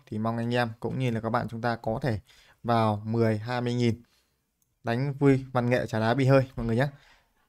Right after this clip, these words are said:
Mong là ngày mai chúng ta sẽ ăn to và trúng lớn. Thì xin cảm ơn tất cả mọi người cũng như anh em chúng ta đã có dành thời gian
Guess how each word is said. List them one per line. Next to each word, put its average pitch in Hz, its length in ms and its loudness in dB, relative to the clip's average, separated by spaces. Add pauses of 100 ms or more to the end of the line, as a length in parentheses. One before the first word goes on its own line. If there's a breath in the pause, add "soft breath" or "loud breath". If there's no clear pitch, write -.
Mong 127 120 0
là 127 60 2
ngày 117 120 0
mai 123 140 2
chúng - 100 -6
ta 131 80 0
sẽ 127 120 -8
ăn 127 240 -4
to 127 200 4 (140)
và 113 100 -4
trúng 113 180 -4
lớn. 117 180 2 (500 soft breath)
Thì 131 180 4
xin 160 180 4
cảm 147 200 6
ơn 165 120 8
tất 208 160 0
cả 113 180 6
mọi 131 120 2
người 131 220 10
cũng 131 140 0
như - 60 0
anh 147 180 0
em 147 160 4
chúng 147 100 2
ta 143 60 4
đã 135 140 0
có 170 60 0
dành 123 200 0
thời 123 100 0
gian 135 300 4